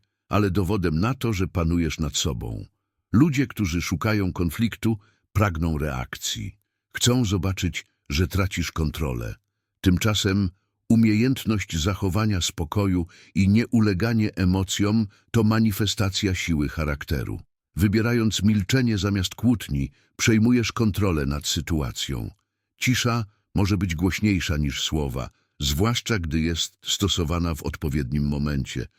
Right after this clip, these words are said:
Drugie, nie zniżaj się do poziomu tych, którzy cię atakują. Kiedy ktoś cię prowokuje lub umniejsza, twoją największą bronią jest spokój. Osoby,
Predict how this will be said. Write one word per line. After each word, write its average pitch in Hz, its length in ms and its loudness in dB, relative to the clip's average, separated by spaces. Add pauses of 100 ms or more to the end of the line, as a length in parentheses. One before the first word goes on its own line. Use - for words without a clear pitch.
(160)
Drugie, 78 640 2 (440)
nie 104 240 6
zniżaj 143 600 4
się 101 160 -2
do 82 120 -2
poziomu 90 480 0 (160)
tych, 67 460 0 (300)
którzy 82 320 -2
cię - 220 -2
atakują. 78 800 -2 (480)
Kiedy 92 260 2
ktoś 107 260 -2
cię 98 140 0
prowokuje 92 720 0
lub 80 280 -2
umniejsza, 76 720 0 (320)
twoją 104 360 2
największą 90 680 0
bronią 85 440 0
jest 73 320 -4
spokój. 57 760 -4 (340)
Osoby, 76 560 -2